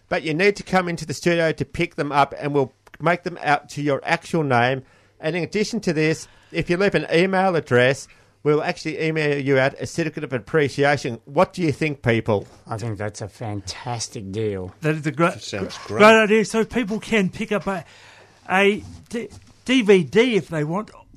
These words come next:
Speaker 3: of Into the Limelight by calling nine four nine eight three double seven right now.
Speaker 1: Well, let's actually talk about Into the Limelight. Harris, what was your experience with Into the Limelight?
Speaker 4: Oh,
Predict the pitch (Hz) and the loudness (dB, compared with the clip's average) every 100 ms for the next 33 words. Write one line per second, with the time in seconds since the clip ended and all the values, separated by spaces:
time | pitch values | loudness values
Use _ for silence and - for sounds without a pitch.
0 | - - - 240 220 - - - - 220 | -20 -18 -6 -4 -4 -10 -14 -14 -10 -6
1 | 254 202 190 185 214 220 226 202 - 196 | -2 -2 0 4 4 2 -4 -8 -10 2
2 | 233 233 - - 196 214 214 226 233 240 | 4 4 -4 -10 -2 -2 0 -2 0 -2
3 | - - _ _ _ 214 247 262 247 240 | -6 -18 _ _ _ 0 2 4 2 2
4 | 226 - 247 233 226 240 208 208 151 214 | -2 -4 0 2 2 2 2 2 0 -2
5 | - - 190 185 180 - 139 165 170 165 | -4 -8 -2 0 0 -4 -4 -2 0 -4
6 | - 202 196 202 143 170 220 247 233 208 | -6 -8 -6 -6 -6 -4 0 0 -2 -4
7 | 254 233 160 - - - 165 220 269 220 | 0 2 0 -2 -12 -2 0 2 0 -4
8 | 202 202 - - 160 151 - 156 - 139 | -2 -2 -2 0 2 2 -2 -8 -4 0
9 | 139 135 139 135 110 107 _ - 220 220 | 4 4 4 2 0 0 _ -2 2 4
10 | 185 127 - 190 233 220 - 190 185 - | 4 0 -2 0 0 -2 0 -2 -2 -6
11 | 170 - 147 160 143 - 139 123 131 135 | -10 -8 -8 -8 -6 -4 2 4 4 4
12 | 107 95 - - _ _ _ _ _ - | 2 2 -4 -20 _ _ _ _ _ -6
13 | 156 | -6